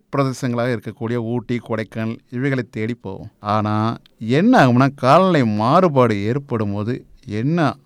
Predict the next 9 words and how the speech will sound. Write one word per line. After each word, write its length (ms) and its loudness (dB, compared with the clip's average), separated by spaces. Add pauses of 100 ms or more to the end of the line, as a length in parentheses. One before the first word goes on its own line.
(140)
ஆகும் 320 0
அப்படின்னா 300 -6
நம்ம 360 0
போகக்கூடிய 720 2
இந்த 220 -2
குளிர் 320 -2
பிரதேசங்கள் 440 -2 (360)
வறண்டு 500 6
போய்விடும். 460 -6